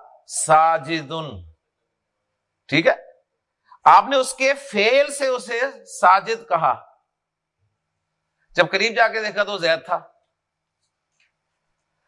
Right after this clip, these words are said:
تو آپ نے کہا، "یار زیدن ساجدن۔"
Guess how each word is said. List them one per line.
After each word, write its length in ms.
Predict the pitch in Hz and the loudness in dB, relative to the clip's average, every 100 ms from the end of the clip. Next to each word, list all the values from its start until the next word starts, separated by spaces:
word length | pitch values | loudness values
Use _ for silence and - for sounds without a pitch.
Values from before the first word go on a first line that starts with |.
| _ - | _ 2
تو 60 | 120 | 4
آپ 120 | 127 | 4
نے 120 | 143 | 0
کہا، 120 | 139 | 2
"یار 80 | 180 | 2
زیدن 480 | 190 147 165 190 330 - - _ _ _ | 2 -2 -2 -2 -4 -6 -20 _ _ _
ساجدن۔" 600 | - 147 165 190 151 95 | 4 4 4 -2 -6 -14